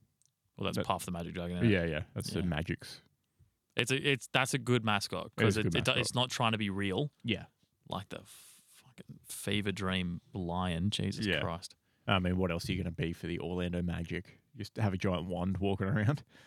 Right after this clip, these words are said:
Speaker 2: <laughs>
Speaker 1: That could be looked at as
Speaker 2: <laughs> Like
Speaker 1: the
Speaker 2: a
Speaker 1: wrong kind of
Speaker 2: like
Speaker 1: item.
Speaker 2: a bowler's hat. <laughs> Whatever.
Speaker 1: A dove.
Speaker 2: A dove, yeah, true.
Speaker 1: A card.
Speaker 2: People might think it's a seagull, though.
Speaker 1: Well,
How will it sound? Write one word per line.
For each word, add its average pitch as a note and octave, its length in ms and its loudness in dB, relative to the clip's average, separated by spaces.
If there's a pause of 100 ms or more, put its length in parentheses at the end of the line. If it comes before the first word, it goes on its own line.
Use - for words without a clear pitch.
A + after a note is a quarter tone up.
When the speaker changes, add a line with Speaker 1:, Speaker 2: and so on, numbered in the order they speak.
(440)
Speaker 2:
<laughs> - 80 2 (720)
Speaker 1:
That B2 240 6
could C3+ 120 6
be B2 140 6
looked A2+ 300 6
at G#2 140 6
as G2 200 2 (100)
Speaker 2:
<laughs> D3+ 120 -8
Like A2+ 80 6
Speaker 1:
the G#2+ 80 10
Speaker 2:
a - 20 2
Speaker 1:
wrong G#2 320 6
kind G2 260 0
of F2 60 0
Speaker 2:
like G#2 220 2
Speaker 1:
item. A2 160 0
Speaker 2:
a A#2 40 4
bowler's A#2 480 12
hat. A2 220 6
<laughs> - 480 4 (1200)
Whatever. G#2+ 240 2
Speaker 1:
A A2+ 60 8
dove. D#3+ 420 2 (300)
Speaker 2:
A - 40 2
dove, G#2+ 380 6
yeah, A2 300 4
true. A#2+ 320 4 (1400)
Speaker 1:
A - 60 -10
card. F2+ 480 -2 (120)
Speaker 2:
People G#2+ 200 4
might F2+ 140 0
think F2 100 0
it's E2+ 100 -6
a E2+ 60 -6
seagull, E2 560 -2
though. A2 80 2 (1120)
Speaker 1:
Well, F#3+ 140 -2